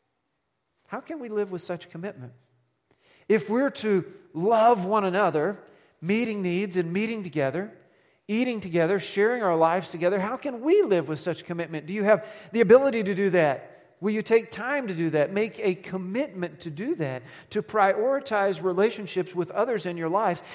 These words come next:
in order that you might be, and it works both ways, as we are committed to one another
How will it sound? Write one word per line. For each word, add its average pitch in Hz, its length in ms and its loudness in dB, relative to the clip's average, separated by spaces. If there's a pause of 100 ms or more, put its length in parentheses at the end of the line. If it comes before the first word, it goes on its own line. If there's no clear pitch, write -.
(120)
in 196 100 0
order 233 240 2
that 180 180 4
you 208 200 -4
might 208 260 4 (420)
be, 175 360 -2
and 185 220 -2
it 202 180 -8
works 247 260 -6
both 175 260 -6
ways, 247 300 -2 (300)
as 196 180 2
we 214 140 -4
are 202 100 4
committed 190 880 -2 (380)
to 175 80 -10
one 180 200 -4
another 165 640 -6